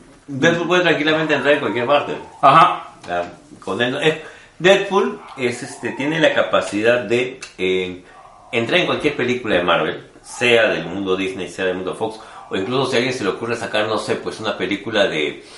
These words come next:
Speaker 1: <laughs> pucha, qué sé yo, Chica Ardilla, que,
Speaker 2: Claro.
Speaker 1: que ya hay animación,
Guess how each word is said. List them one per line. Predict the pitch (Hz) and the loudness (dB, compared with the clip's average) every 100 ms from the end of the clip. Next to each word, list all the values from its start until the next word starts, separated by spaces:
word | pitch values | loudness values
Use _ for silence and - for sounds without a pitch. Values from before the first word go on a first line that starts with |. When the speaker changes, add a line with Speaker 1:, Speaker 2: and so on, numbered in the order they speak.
| - - - - | -8 -8 -12 -16
Speaker 1:
<laughs> | - 143 - - - | -10 -6 -6 -8 -2
pucha, | 120 147 - 87 76 73 - - - | 4 4 4 4 4 2 -2 -12 -4
qué | 101 | -4
sé | 107 | 0
yo, | 110 98 | 2 2
Chica | 160 - | 4 6
Ardilla, | 110 113 95 90 - - - - | 6 4 4 2 0 -6 -14 -2
que, | 95 | 4
Speaker 2:
Claro. | 104 98 | 4 4
Speaker 1:
que | |
ya | 117 | 4
hay | 131 | 6
animación, | 117 98 92 90 87 | 4 0 -2 0 -2